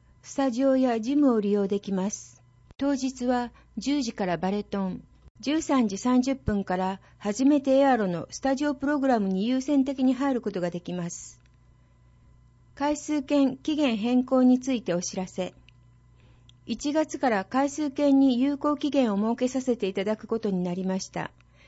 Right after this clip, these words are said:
平成二十九年十二月購入までの回数券は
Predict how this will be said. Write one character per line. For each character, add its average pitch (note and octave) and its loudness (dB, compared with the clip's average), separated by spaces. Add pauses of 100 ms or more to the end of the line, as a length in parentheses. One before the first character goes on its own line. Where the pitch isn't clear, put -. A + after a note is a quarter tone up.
(260)
平 D4 0
成 D4 2
二 D4+ 4
十 A#3+ 0
九 G3+ -6
年 F#3+ -4
十 A#3+ 0
二 C#4 6
月 C#4+ 0
購 C#4 2
入 C4+ 6
ま C4+ 4
で A3+ 2
の F#3+ -2
回 A3+ -2
数 A3+ -6
券 G#3+ -4
は G#3 -2